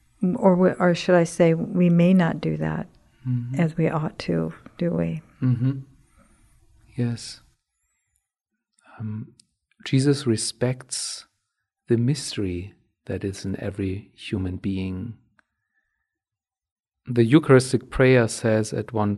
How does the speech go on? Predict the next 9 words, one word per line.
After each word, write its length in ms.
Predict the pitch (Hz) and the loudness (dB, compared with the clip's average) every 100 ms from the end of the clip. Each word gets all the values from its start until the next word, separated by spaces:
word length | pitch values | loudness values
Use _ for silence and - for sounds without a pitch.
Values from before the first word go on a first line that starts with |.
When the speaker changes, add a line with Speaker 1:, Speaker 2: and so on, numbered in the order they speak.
| - - | -6 -4
Speaker 2:
point, 380 | 113 107 104 - _ _ _ _ _ _ _ _ _ _ | 0 0 -2 -8 _ _ _ _ _ _ _ _ _ _
"God, 520 | - 110 127 139 170 - - | 2 4 4 2 -2 -8 -4
um, 380 | 113 104 107 101 | 0 0 0 2
the, 180 | 101 | 2
the 140 | 98 107 | 4 2
deceased 500 | 107 101 156 151 - | 2 0 0 0 0
people 320 | 156 151 127 | 0 4 2
whose 340 | 98 127 123 | 4 2 0
faith 640 | - - - 151 170 175 | -10 -4 2 4 4 0